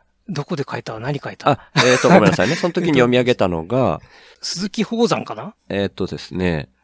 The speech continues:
Speaker 2: 登山流流祖。
Speaker 1: 中尾。
Speaker 2: あ、中尾登山さんか。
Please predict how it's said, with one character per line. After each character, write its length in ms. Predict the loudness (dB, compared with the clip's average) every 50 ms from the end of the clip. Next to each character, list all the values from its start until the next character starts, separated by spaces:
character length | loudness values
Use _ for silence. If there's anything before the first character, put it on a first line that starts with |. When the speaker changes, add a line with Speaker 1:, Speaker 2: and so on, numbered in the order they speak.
| _ _ _ _ _ _
Speaker 2:
登 200 | -4 -2 -2 0
山 360 | 2 0 0 2 0 -2 -4 -2
流 300 | 0 2 4 4 2 2
流 420 | 2 0 2 2 2 2 0 0
祖。 520 | -2 -4 -6 0 2 4 4 4 2 -2 -10 _ _ _ _
Speaker 1:
中 340 | -4 -4 -4 0 0 0 2
尾。 140 | 2 0 -4 _ _ _ _ _
Speaker 2:
あ、 120 | 0 0 0 -4 -14 -20 _ _ _
中 560 | -2 0 0 0 -2 -4 -6 -2 -2 -2 2
尾 80 | 2 2
登 320 | 0 0 0 0 0 0
山 240 | 2 2 2 2 2
さ 160 | 2 0 0
ん 40 | 0
か。 240 | 0 -4 -8 -8 -8